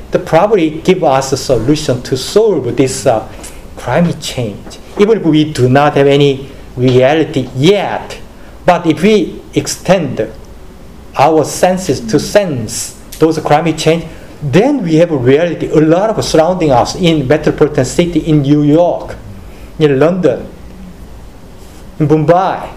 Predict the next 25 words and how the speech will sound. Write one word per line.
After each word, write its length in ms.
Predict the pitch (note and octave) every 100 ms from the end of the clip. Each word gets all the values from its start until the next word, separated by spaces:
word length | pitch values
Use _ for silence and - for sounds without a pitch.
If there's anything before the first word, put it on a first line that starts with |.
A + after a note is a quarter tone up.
| - - - -
Ho 100 | F3
Chi 200 | E3+ D3+
Minh, 380 | D#3 G3 - -
for 200 | C3+ G#2+
example. 440 | G2+ A2 G2 G2 G2 F#2 - - - - -
So 120 | -
they 300 | A2+ - C#4
have 180 | A3+ G#3
a 340 | D#3+ B2+ - -
ikea, 540 | G3 G3 D#3+ - -
they 160 | D#3 F#3
have 160 | F#3+ D#3
a 200 | B2 -
supermarket. 800 | - B3 A3+ C#3+ A2 - - - - - - - - - - - -
But 560 | B2+ D#3 G3+ D3 - - - - - - -
if 160 | C3 B2
we 420 | F3 B3 A3 - - - - -
tell 280 | F3+ G3
them 320 | F3 F3 E3+ E3+
or 360 | D#3+ D#3+ C#3 -
communicate 1000 | E3+ A3 B3 - C3+ A2 C#3+ G#3+ - - - - - - -
with 140 | E3
the 60 | D#3+
language 640 | C3+ C#3 D3+ D#3 F3+ - D#3
even, 480 | E3+ A#2 G#2 F3